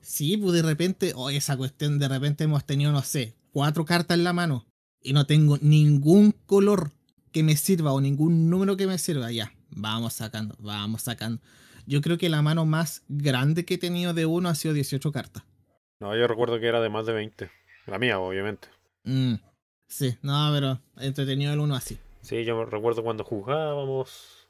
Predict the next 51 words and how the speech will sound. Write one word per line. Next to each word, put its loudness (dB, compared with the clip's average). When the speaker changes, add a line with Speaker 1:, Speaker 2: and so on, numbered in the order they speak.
Speaker 2:
uno -6
en -8
su -8
tiempo. -2
Porque -6
Speaker 1:
Sí, 4
pues, -
Speaker 2:
igual 0
Speaker 1:
hace 2
Speaker 2:
nos 2
puso- 0
Speaker 1:
rato -2
que -2
no 2
jugamos 0
uno. 0
Speaker 2:
Mm, -10
es -2
que -2
en -2
verdad, -4
mm, -12
si -4
jugáramos 0
seríamos 2
Speaker 1:
Sí, 4
pues, 4
Speaker 2:
tres. 6
Speaker 1:
circunst-, 4
cir-, 2
circunstancias, 2
circunstancias 0
varias. -4
Speaker 2:
Sí. -10
Uno 0
de, -12
con -2
los -4
que -6
jugamos -2
decía, -2
"Chúpalo, 6
chúpalo, 4
chúpalo, 4
chúpalo, 4
chúpalo", -2
cuando 0
le 4
robáis 2
las -2
cartas. -8